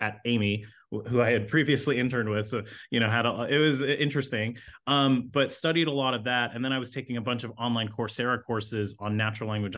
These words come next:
understanding when Coursera became a huge thing. And I think it was around, what, twenty fourteen, twenty fifteen. Um, and so, you know, took Chris Manning's online course and all that. So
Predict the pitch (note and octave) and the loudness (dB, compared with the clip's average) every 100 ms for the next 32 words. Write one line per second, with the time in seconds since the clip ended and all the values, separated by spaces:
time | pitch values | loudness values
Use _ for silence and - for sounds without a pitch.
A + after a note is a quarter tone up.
0 | _ G#2 F#2+ - A#2 A#2 G#2+ G2+ G2+ G2+ | _ -8 -8 -2 0 2 0 0 -2 -4
1 | - _ _ A#2+ - D3+ B2+ A2+ A2+ G#2+ | -8 _ _ -2 2 2 4 0 0 -2
2 | G#2+ G#2+ - G#2+ G#2 G2 G2 A2+ G#2+ G2+ | -2 -6 -4 -2 -2 -2 -6 -4 -4 -4
3 | G#2 G2+ G2 F2+ - A2+ G2+ G2+ F#2+ - | -4 -4 -6 -8 -10 -6 -6 -6 -10 -18
4 | _ A2+ G#2 G#2 G#2 G2+ F#2+ G#2+ G2 G#2 | _ -2 -2 0 2 2 0 -4 -4 -6
5 | A2 G2+ G2 - - - - A#2+ B2 A#2 | -2 -2 -2 -8 -20 -20 -4 0 2 2
6 | A2+ G#2+ G#2+ A#2+ A#2+ A#2 B2 A2+ A2 G#2+ | 2 0 -2 -4 -4 2 2 2 -2 -4
7 | A2+ G#2+ G#2 B2+ - _ - A#2 - A#2 | -4 -4 -4 -6 -6 _ -4 -4 0 2
8 | A#2 A2+ A2+ G#2+ G#2 G#2+ G#2+ G#2+ G#2 G2+ | 2 2 0 0 0 -2 -4 -4 -6 -2
9 | G#2 G#2 C#3 B2 | -4 0 0 -2